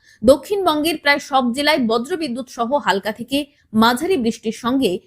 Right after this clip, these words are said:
তিরিশ থেকে চল্লিশ কিমি গতিবেগে দমকা ঝোড়ো হাওয়া বইবে। মঙ্গলবার বিকেলের পর থেকে ভারী বৃষ্টির সতর্কতা নেই, তবে বিক্ষিপ্তভাবে বজ্রবিদ্যুৎ সহ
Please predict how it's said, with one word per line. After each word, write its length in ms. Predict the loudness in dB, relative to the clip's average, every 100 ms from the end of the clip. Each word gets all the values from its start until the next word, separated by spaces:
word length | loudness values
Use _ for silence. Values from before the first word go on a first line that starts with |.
| _ _
তিরিশ 240 | 0 2 0 -4
থেকে 200 | -6 -4
চল্লিশ 400 | -4 -2 -2 -4 -6
কিমি 200 | -8 -2
গতিবেগে 460 | 0 0 -2 -2 -2
দমকা 400 | 0 0 0 -2
ঝোড়ো 240 | -6 -6 -6
হাওয়া 240 | -4 -2
বইবে। 300 | -2 0 -2 -4 _ _ _
মঙ্গলবার 480 | 2 4 2 0 0
বিকেলের 380 | -2 -2 -2 0
পর 160 | 0 0
থেকে 260 | -4 -4 -4
ভারী 280 | 0 0
বৃষ্টির 380 | 0 -4 -6 -8
সতর্কতা 540 | -4 -6 -2 -2 -2 -2
নেই, 200 | -2 -2 -2 0
তবে 220 | 2 2 -2 _ _
বিক্ষিপ্তভাবে 800 | -2 -2 0 -6 -2 0 2 2 0
বজ্রবিদ্যুৎ 640 | 2 0 0 -6 -6 -10 -14
সহ 200 | -10